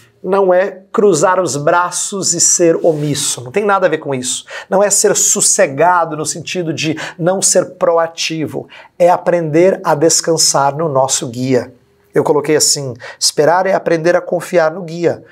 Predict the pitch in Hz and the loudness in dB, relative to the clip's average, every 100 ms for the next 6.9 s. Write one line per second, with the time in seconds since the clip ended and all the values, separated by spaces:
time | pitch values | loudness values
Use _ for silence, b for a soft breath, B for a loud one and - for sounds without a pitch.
0 | B - 214 - 175 156 147 - 156 139 | B 0 0 0 -2 -2 -4 0 0 -2
1 | - 143 131 123 - - b b b - | -6 -4 -2 -4 -10 -20 b b b -4
2 | - 214 233 233 220 - 208 151 156 185 | 0 0 0 0 0 0 -2 -2 -2 -2
3 | - _ _ _ _ _ - 262 247 196 | -8 _ _ _ _ _ -4 0 2 2
4 | 151 190 175 117 113 _ _ _ B B | 0 0 -2 -6 -14 _ _ _ B B
5 | 208 - 285 294 - 240 - 320 311 - | -2 2 2 0 -4 -4 0 0 0 -2
6 | 151 175 156 156 127 - 127 107 107 | 2 2 2 0 0 0 -2 -6 -12